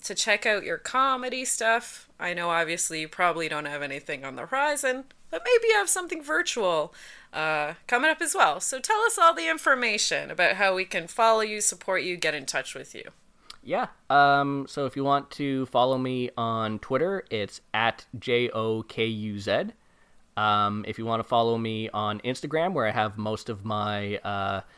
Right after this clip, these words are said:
Speaker 2: uh, comedy and, uh, woodworking, uh, it's at J O R K U Z. And, uh, if you want to commission, um, any piece, uh, it's, you can email me at J O R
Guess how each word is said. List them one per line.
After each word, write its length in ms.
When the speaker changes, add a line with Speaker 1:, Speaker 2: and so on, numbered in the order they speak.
Speaker 2:
uh, 240
comedy 680
and, 640
uh, 240
woodworking, 600
uh, 300
it's 400
at 320
J 260
O 220
R 440
K 160
U 240
Z. 220
And, 600
uh, 300
if 200
you 160
want 300
to 420
commission, 800
um, 600
any 200
piece, 440
uh, 460
it's, 320
you 140
can 180
email 300
me 260
at 420
J 260
O 160
R 440